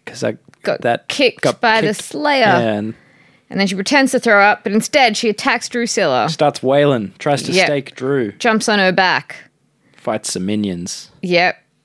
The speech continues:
Speaker 2: Stakes two. I guess there were two
Speaker 1: Yes.
Speaker 2: sound effects.
Speaker 1: Yeah,
Speaker 2: <laughs>
Speaker 1: and then says something about having her, s-, uh, "This must be my lucky stake."
Speaker 2: Yep. Uh,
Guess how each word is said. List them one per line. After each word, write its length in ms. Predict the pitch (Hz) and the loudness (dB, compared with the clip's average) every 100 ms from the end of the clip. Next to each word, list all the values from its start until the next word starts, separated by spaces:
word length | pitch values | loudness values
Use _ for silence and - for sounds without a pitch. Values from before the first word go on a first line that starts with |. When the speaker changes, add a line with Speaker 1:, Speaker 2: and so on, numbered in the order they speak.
| - | -16
Speaker 2:
Stakes 420 | - 170 202 - | -6 -4 -4 -6
two. 400 | - 196 160 131 - _ _ _ - _ _ - - | -4 -2 -2 -4 -10 _ _ _ -20 _ _ -20 -12
I 60 | 160 | -10
guess 160 | 147 | -6
there 140 | - 143 | -4 -2
were 80 | |
two 100 | 143 | 0
Speaker 1:
Yes. 260 | 110 180 180 | 0 2 0
Speaker 2:
sound 240 | - 160 | 0 -2
effects. 440 | 151 - 180 - - | -2 -4 -4 0 2
Speaker 1:
Yeah, 240 | 117 262 202 | 4 2 0
Speaker 2:
<laughs> 60 | - | -2
Speaker 1:
and 140 | 123 | -2
then 160 | 120 110 | -2 -2
says 560 | 262 113 104 - - - _ | 0 0 -2 -6 -12 -18 _
something 300 | - 110 107 | -6 -6 -6
about 220 | 104 104 | -4 -4
having 300 | 107 104 98 | -4 -6 -6
her, 100 | 95 | -6
s-, 180 | 95 - | -8 -8
uh, 120 | 123 - _ - | -10 -12 _ -8
"This 160 | 110 | -6
must 160 | 110 - | -6 -6
be 100 | 107 | -4
my 140 | 104 | -4
lucky 340 | 92 98 - 107 | -4 -4 -6 -12
stake." 480 | - 98 90 - - - | -8 -6 -8 -10 -12 -4
Speaker 2:
Yep. 240 | 160 117 - _ _ - | 0 0 -4 _ _ -4
Uh, 320 | 170 175 | -2 0